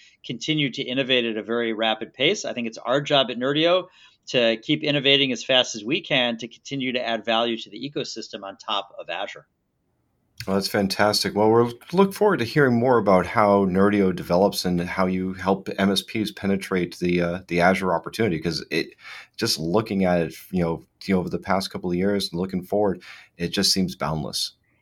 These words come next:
Speaker 1: It is boundless, Larry. And I think if you're an M S P listening to this podcast and you're considering building a cloud practice in Azure, stop considering.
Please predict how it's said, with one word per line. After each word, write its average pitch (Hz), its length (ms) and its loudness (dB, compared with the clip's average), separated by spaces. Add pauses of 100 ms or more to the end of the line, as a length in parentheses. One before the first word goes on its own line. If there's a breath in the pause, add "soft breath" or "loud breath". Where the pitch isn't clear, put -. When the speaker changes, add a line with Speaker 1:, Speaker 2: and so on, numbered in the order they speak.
Speaker 1:
It 131 140 0
is 143 160 2
boundless, 107 500 -4
Larry. 107 300 -4
And 107 80 -4
I 107 80 -4
think 120 240 -8
if 123 140 -14
you're 151 140 0
an 156 80 0
M 143 140 2
S 131 140 -4
P 143 260 -4
listening 123 460 -6
to 117 120 -12
this 117 140 -8
podcast 135 800 -2 (480 soft breath)
and 107 180 -10
you're 123 160 -2
considering 139 720 -4
building 131 280 0
a 117 40 -8
cloud 120 320 -4
practice 123 460 -6
in 107 80 -10
Azure, 139 540 -2 (380 soft breath)
stop 147 380 6
considering. 160 720 -4